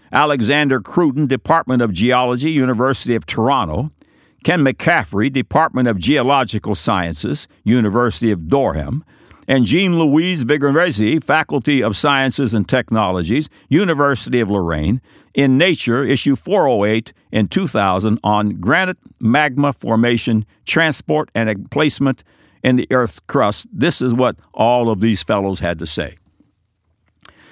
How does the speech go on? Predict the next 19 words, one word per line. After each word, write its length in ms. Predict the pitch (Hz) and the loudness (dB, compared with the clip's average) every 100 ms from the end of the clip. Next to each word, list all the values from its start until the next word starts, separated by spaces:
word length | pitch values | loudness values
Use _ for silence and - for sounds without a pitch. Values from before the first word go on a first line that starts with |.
| - _ | -20 _
Dynamic 600 | - 143 151 180 185 160 | 0 0 2 2 0 0
models 560 | 123 135 151 120 123 120 | 0 2 2 0 -2 -2
that 160 | 123 - | -2 0
operate 540 | 139 143 127 127 131 | -2 -2 -2 0 2
on 160 | 117 113 | 0 0
time 400 | - 143 135 123 | 0 2 2 0
scales 600 | - - 107 117 139 117 | -2 0 0 0 -2 -2
of 100 | 107 | -2
months 840 | 87 90 123 160 170 - - - - - | 0 0 2 0 -4 -12 -8 -8 -10 -2
to 140 | 131 | 0
centuries 800 | 107 - 139 127 123 110 156 165 - _ _ _ _ _ _ _ _ - | 0 0 0 -2 -2 0 0 -4 -10 _ _ _ _ _ _ _ _ 0
are 140 | 123 | 2
replacing 640 | 123 127 - 175 - 175 151 | 2 0 0 0 0 -2 0
the 100 | 131 | 0
once 380 | 120 165 - | 0 0 -2
prevailing 640 | - - 113 143 156 160 143 | -4 -2 0 2 2 0 2
view 440 | 117 131 143 156 | 2 2 2 0
of 180 | 95 104 | -2 -2
granitic 540 | 98 131 127 156 180 | 0 0 2 0 0